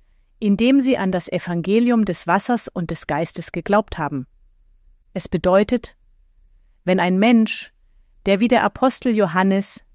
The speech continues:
die Gerechtigkeit Gottes vollkommen erlangt hat, aufgrund der Schwachheit des Fleisches eine Sünde begeht und diese Sünde bekennt,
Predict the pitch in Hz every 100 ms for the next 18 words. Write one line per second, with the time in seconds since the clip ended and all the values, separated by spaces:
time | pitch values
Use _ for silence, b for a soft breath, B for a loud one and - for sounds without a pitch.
0 | - 180 185 214 262 - 220 - - 180
1 | 165 - 170 175 180 - - - 220 240
2 | - 208 196 175 165 170 170 - - -
3 | - _ _ _ _ _ _ - 196 -
4 | - 254 254 202 - - 196 208 - 190
5 | 190 175 - 175 180 196 - 185 - 180
6 | 180 170 - 220 247 233 180 165 165 170
7 | 165 - - _ _ _ _ _ 190 180
8 | 214 240 233 - 208 202 185 170 - 185
9 | 160 165